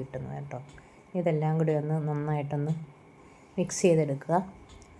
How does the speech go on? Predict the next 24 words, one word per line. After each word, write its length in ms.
അത്രയേ 320
ഉള്ളൂ. 200
ഇപ്പോൾ 200
ദാ 80
നന്ന-, 280
നന്നായിട്ട് 520
കുറുകി 380
വന്നിട്ടുണ്ട് 420
കേട്ടോ. 140
ഇതല്ലേ 260
അതിൻ്റെ 300
കൺസിസ്റ്റൻസി. 680
നമ്മൾ 240
ഇലയിലൊക്കെ 500
വിളമ്പുന്ന 340
സമയത്ത് 420
ഇങ്ങനെയാണല്ലോ 680
ഇരിക്കുക. 300
അപ്പം 260
നമ്മുടെ 240
എരിശ്ശേരി 460
ഇവിടെ 200
റെഡി 220
ആയിട്ടുണ്ട്. 400